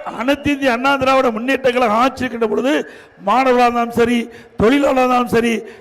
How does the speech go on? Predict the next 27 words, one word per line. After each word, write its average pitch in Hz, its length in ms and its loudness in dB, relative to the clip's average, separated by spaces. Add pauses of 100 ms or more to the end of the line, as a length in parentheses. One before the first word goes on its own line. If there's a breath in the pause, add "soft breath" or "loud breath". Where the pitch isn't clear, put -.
(140)
விவசாயியா 262 480 2
இருந்தாலும் 233 380 0
சரி, 220 180 0 (380 loud breath)
விவசாய 220 500 0 (140)
தொழிலாளராக 226 400 2
இருந்தாலும் 208 200 -4
சரி, 196 180 -2 (520 loud breath)
அரசு 233 300 0 (100)
ஊழியர்களாக 233 360 2
இருந்தாலும் 214 360 -8
சரி, 196 160 -6 (500 loud breath)
அனைத்து 277 380 0
தர 233 240 2
மக்களுக்கும் 311 580 2 (560 loud breath)
அவர்களுடைய 277 520 4 (140)
கோரிக்கைக்கு 302 540 2
ஏற்றவாறு, 233 480 2 (360 loud breath)
அவருடைய 240 320 4
மனநிலைக்கு 311 480 2
ஏற்றவாறு, 240 480 4 (360 loud breath)
அவருடைய 247 300 4
பிரச்சனைக்கு 349 480 0
ஏற்றவாறு 254 420 2 (340 loud breath)
தீர்வு 302 340 4
கண்ட 262 200 0 (120)
ஒரே 302 140 4 (100)
அரசாங்கம் 294 580 2